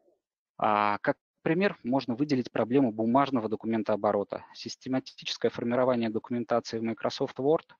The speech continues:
и распечатка на бумажном носителе для выполнения операционных процедур,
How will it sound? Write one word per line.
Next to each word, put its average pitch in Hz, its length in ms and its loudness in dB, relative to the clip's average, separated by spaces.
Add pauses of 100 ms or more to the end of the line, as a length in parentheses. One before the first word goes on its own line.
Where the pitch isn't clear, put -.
(120)
и 143 80 2
распечатка 131 560 -2
на 104 80 0
бумажном 104 440 0
носителе 95 560 -4 (360)
для 110 140 4
выполнения 120 600 4
операционных 110 680 -2
процедур, - 540 -10